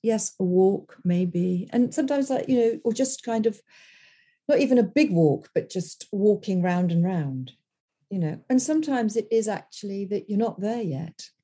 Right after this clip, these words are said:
And I've got better, I think, at accepting that sometimes it's gonna take a while. And I'm gonna have to try, you know, I'm gonna have to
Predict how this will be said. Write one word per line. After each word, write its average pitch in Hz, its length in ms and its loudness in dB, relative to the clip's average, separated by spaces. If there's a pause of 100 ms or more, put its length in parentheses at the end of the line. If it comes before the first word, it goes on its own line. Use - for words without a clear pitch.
(220)
And 185 500 2 (840)
I've - 160 -8
got - 280 0 (140)
better, 233 600 -2
I 226 80 -2
think, 226 600 -4
at - 220 -8
accepting 175 1000 -4
that 165 260 -2
sometimes 202 1160 -2 (840)
it's - 120 -8
gonna 190 180 2
take 165 280 0
a 170 60 -2
while. 143 440 -2 (500)
And 165 80 0
I'm 165 60 6
gonna 170 140 4
have 180 200 0
to 160 100 -8
try, 170 600 0 (440)
you 185 60 -2
know, 170 60 0
I'm 165 60 2
gonna 180 140 0
have 185 120 -2
to - 140 -14